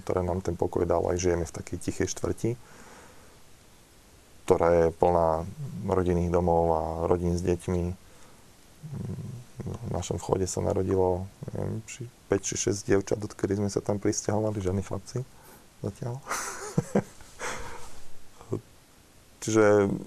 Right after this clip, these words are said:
je to iné, určite. Bratislava aj s tými všetkými možnosťami a obchodnými centrami a, a zapchami a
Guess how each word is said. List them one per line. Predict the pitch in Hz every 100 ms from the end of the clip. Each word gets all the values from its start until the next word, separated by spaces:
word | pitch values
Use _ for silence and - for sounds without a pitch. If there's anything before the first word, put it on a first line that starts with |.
| -
je | 117
to | - 92
iné, | 90 87 -
určite. | 98 - 98 - 101
Bratislava | - 110 120 113 104 101 95 92 90 -
aj | - 101
s | -
tými | - 101
všetkými | 95 - - 92
možnosťami | 90 98 98 92 - 90 90 87
a | 85 -
obchodnými | 95 - 92 90
centrami | 87 92 92 90 87 87
a, | 85 85 85 82 82 82 85 - - 95 - - - - - - -
a | - - - - - - - - - - - - - - - - - 95
zapchami | 98 101 - 92 90 87 87
a | 82